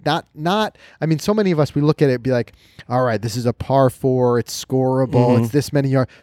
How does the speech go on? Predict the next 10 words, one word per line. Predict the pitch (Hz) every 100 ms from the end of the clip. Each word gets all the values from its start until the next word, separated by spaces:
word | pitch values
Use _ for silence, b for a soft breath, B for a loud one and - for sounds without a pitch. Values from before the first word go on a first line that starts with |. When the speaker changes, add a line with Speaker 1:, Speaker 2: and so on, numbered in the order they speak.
| b
Speaker 1:
Forget | 175 151 208 202
that. | 131
You're | 127 160
already | 202 233
thinking | - 190 165
about | 147 131
the | -
score. | - 180 151 110 - b b
Instead, | 143 143 - 214 180 -
think | 165 151